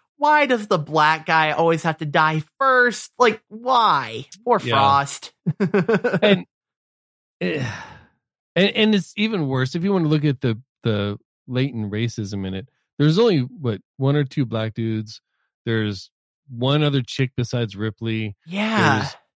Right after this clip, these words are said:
Speaker 2: you know, like, two Hispanic people, and one
Speaker 1: And
Speaker 2: of those is the chick. Like,
Speaker 1: Well, and,
Speaker 2: it's
Speaker 1: and the, and the, and
Speaker 2: predominantly
Speaker 1: the,
Speaker 2: white.
Speaker 1: and the woman that plays the Hispanic character isn't even Hispanic, turns
Speaker 2: Right.
Speaker 1: out.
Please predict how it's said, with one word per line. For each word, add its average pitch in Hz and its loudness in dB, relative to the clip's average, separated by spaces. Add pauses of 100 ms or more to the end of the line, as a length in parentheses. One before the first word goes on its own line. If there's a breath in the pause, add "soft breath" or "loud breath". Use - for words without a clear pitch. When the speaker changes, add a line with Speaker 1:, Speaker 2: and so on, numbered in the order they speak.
(160)
Speaker 2:
you 151 0
know, 117 2
like, 113 -2 (480)
two 202 2
Hispanic 135 0
people, 113 -2
and 110 -2
one 127 2
Speaker 1:
And - 6
Speaker 2:
of 240 4
those 120 0
is 123 -4
the 113 -6
chick. 117 -2 (420)
Like, 135 0 (100)
Speaker 1:
Well, 294 4
and, 269 4
Speaker 2:
it's - 0
Speaker 1:
and 262 4
the, 277 2
and 262 4
the, 277 8 (160)
and - -
Speaker 2:
predominantly 254 4
Speaker 1:
the, 269 6
Speaker 2:
white. 240 2
Speaker 1:
and 254 4
the 269 4
woman 320 2
that 277 0
plays 262 0
the 233 2
Hispanic 285 0
character 202 2
isn't 320 0
even 330 4
Hispanic, 302 0 (340)
turns 185 2
Speaker 2:
Right. - 4
Speaker 1:
out. 131 2